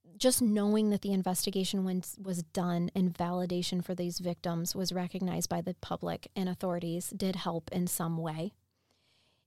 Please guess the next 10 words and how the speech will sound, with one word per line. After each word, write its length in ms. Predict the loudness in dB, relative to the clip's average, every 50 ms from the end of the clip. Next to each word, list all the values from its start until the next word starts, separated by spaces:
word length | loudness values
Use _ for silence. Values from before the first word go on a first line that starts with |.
| _ _
In 200 | 4 4 4 4
total, 320 | 2 2 2 2 2 2
the 100 | 2 0
police 360 | 0 0 0 0 0 0 0
interviewed 380 | 0 0 0 0 0 0 -2 0
a 60 | -2
hundred 360 | -2 0 0 0 0 0 0
and 140 | 0 -2 0
fourteen 440 | 0 -2 -2 -2 -2 -2 0 0 0
victims, 680 | 0 -2 -4 -4 -2 -2 -2 0 0 0 0 -2 -4